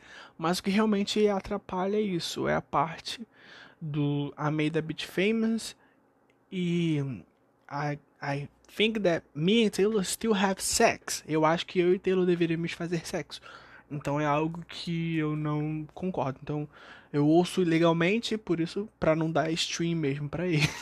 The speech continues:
<laughs> É, então o que acontece? O Kanye, ele foi diagnosticado há uns dois anos, se eu não me engano, com problemas mentais.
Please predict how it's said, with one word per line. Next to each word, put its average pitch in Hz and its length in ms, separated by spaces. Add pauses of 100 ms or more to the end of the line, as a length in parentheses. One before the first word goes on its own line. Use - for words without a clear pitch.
(200)
<laughs> 208 480 (800)
É, 151 440
então 175 180
o - 20
que 202 60
acontece? 196 580 (1200)
O 214 240
Kanye, 208 460
ele 175 160
foi 165 180
diagnosticado 160 960 (880)
há 131 80
uns 135 180
dois 143 300
anos, 143 340
se - 80
eu 143 60
não 143 100
me 143 120
engano, 147 400 (920)
com 196 480 (260)
problemas 147 460
mentais. 143 920